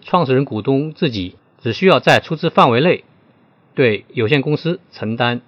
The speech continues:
法律责任。小结一下，通过有限合伙企业这种方式来搭建员工的持股平台，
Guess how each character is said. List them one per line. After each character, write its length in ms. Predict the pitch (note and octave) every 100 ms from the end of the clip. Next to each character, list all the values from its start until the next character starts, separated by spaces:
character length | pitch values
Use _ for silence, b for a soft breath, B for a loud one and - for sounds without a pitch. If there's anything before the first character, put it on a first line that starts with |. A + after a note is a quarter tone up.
| _ _ _
法 200 | - G2+
律 80 |
责 140 | G#2 G#2
任。 160 | G#2 - _ _ _ _ _ _ _ _ _ _
小 160 | A2+
结 160 | A#2 D#3+
一 80 | C#3+
下， 300 | E3 A2+ - _ _ _ _ _ _ _ _ _ _ _ -
通 180 | F#3
过 280 | F#3 E3+ A2+ - _
有 280 | C3 A#2+
限 260 | A#2 - C#3
合 160 | - C3
伙 140 | D3
企 160 | - G#2
业 120 | B2+
这 120 | A#2+
种 100 | A2
方 200 | F#2+ B2
式 220 | - B2 - _ _ _ _ _ _ _
来 160 | A2+ A#2+
搭 240 | D3 D3+
建 260 | D3 B2 G2
员 220 | A2+ C#3
工 160 | D#3+
的 140 | D3 G2
持 180 | - C#3+
股 100 | A#2
平 200 | A2+ A2
台， 260 | G2 F#2+